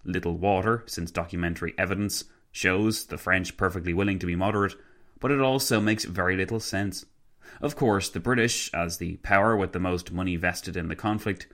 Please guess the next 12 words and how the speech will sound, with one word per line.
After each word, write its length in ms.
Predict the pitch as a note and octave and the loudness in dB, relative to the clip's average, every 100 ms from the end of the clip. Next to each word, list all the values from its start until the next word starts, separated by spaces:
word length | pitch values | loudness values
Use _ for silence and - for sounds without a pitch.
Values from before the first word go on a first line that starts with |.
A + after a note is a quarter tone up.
| - - - | -20 -20 -6
should 240 | - D#3 | 2 4
want 240 | C3 F2 | 4 0
to 80 | E2+ | 0
receive 400 | F#2 - A#2+ B2 | -2 0 2 2
the 80 | F#2+ | 2
most 280 | F#2+ F#2+ - | 2 0 -2
money 220 | F2 E2 | -2 0
back 420 | D#2+ E2+ G2+ - - - | 4 4 4 -2 -14 -8
after 240 | E2+ - | -6 -6
the 100 | F2 | -4
war's 300 | F2+ F#2+ G2+ | -2 0 2
end. 280 | F#2+ A2+ A#2 | 2 0 -2